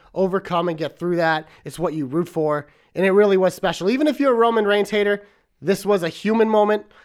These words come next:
and sometimes human moments are the most powerful. So I think all these are deserving. Um, the last two for me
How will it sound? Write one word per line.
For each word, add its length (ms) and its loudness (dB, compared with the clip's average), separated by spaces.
and 180 -4
sometimes 380 -4
human 240 -2
moments 280 -2
are 80 -6
the 60 -8
most 200 -8
powerful. 560 -4
So 460 -2
I 100 -2
think 220 -6
all 160 4
these 180 0
are 140 2
deserving. 480 -2
Um, 380 -2
the 160 -2
last 320 0
two 140 -2
for 160 -2
me 340 -6